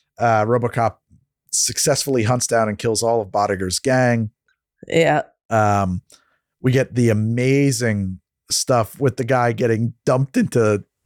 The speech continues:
Speaker 1: toxic waste and then exploded on the front of a car.
Speaker 2: The melting man.
Speaker 1: Yeah, wonderful melting man. And, uh, RoboCop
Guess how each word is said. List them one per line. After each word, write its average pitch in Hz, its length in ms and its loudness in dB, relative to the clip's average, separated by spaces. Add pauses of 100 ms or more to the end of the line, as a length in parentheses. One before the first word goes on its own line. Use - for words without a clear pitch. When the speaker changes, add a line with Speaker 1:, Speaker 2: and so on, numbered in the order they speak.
Speaker 1:
toxic 139 480 -4
waste 127 540 0
and 123 160 2
then 117 320 0 (800)
exploded 143 1200 0
on 123 160 -2
the 123 80 0
front 139 260 -2
of 117 60 -2
a 113 80 -2
car. 120 460 -2
Speaker 2:
The 185 100 4
melting 180 560 2
man. 165 480 0
Speaker 1:
Yeah, 113 260 2
wonderful 120 360 -2
melting 113 340 0
man. 104 420 2
And, 131 320 -2
uh, 131 420 2
RoboCop 143 480 -2